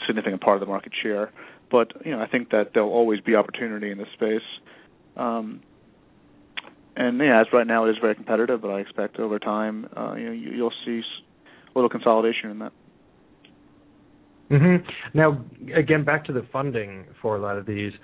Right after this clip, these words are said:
Speaker 2: are there, has there been a steady increase in not only, you know, private funding, but also bank lending and, and funds to back these?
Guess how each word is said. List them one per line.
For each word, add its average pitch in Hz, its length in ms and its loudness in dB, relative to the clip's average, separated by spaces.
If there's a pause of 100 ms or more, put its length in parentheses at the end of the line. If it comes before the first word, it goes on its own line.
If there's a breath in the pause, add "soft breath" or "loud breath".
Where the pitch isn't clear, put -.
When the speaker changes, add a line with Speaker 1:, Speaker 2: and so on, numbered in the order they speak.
(300 loud breath)
Speaker 2:
are 107 340 4
there, 110 720 4 (520)
has 139 280 4
there 131 120 4
been 127 160 4
a 120 160 -2
steady 123 280 0
increase 123 540 -2 (640 soft breath)
in 113 260 0 (500)
not 113 220 2
only, 104 240 0 (460)
you 107 100 -12
know, 101 60 -10
private 123 420 2
funding, 117 260 0
but 104 120 -2 (260)
also 107 200 2
bank 113 300 0
lending 113 440 2
and, 98 120 -4 (360 loud breath)
and 107 180 -2
funds 131 300 2
to 120 60 0
back 117 440 -2
these? 98 280 -8